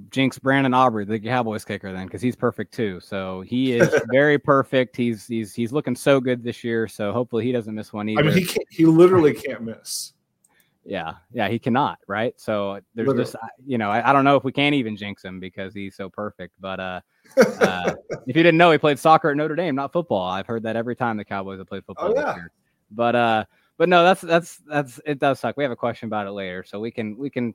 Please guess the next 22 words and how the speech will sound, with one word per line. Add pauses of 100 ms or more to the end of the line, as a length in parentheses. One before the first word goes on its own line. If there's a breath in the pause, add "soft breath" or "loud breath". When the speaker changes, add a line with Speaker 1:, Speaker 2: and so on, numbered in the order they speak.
Speaker 1:
talk
more
about,
uh,
Butker
and,
and,
Speaker 2:
Well,
Speaker 1:
and
the
Speaker 2:
yeah,
let's
Speaker 1:
fact
Speaker 2:
just
Speaker 1:
that
Speaker 2:
get
to
that
now.
Jake,
Jake
Wilson.